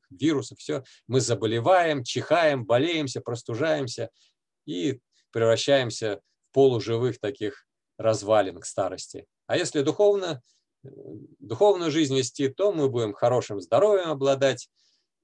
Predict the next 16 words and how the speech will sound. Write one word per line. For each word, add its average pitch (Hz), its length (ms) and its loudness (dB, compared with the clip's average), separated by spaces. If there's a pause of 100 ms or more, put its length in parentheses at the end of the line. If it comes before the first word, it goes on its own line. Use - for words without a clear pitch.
(120)
Э, 104 180 -8
правда, 127 280 2
для 120 140 2
этого 113 180 -2
надо 110 220 -2
мудро 107 380 0
расходовать 104 500 -2
свои 107 200 -4
силы, 160 500 -2
где 113 240 -2
нужно 117 340 0
помочь, 156 520 2
но 123 380 -4
где 123 380 0
не 117 160 -4
нужно, 147 480 0